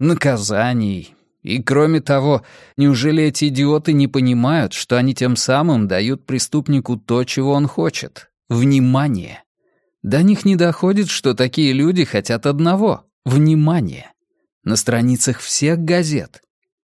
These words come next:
Детоубийство. Иногда ей было интересно, как они всё это придумывают, эти журналюги. Интервью с детьми, их подружками и сотрудниками детских садов.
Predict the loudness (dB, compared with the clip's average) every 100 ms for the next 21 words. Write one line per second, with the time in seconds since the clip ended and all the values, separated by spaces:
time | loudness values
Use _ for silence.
0 | _ -6 -4 -2 -2 0 0 -2 -4 -4
1 | -6 -8 -12 -18 -20 _ _ _ _ -4
2 | 0 0 2 2 2 2 2 0 0 -2
3 | 0 -2 -2 -2 -4 -4 -2 0 0 0
4 | 0 -2 -2 -4 -6 -2 0 0 0 -4
5 | -6 -6 -4 -4 0 2 2 2 0 -2
6 | -8 -14 -20 _ _ _ _ _ -4 -2
7 | 0 0 2 2 0 -2 0 0 2 0
8 | -2 -8 -4 -2 -2 0 -2 -2 0 0
9 | 0 -2 -6 -4 -2 -2 0 -2 -2 -2
10 | -4 -6 -6 -6 -4 0 0 -2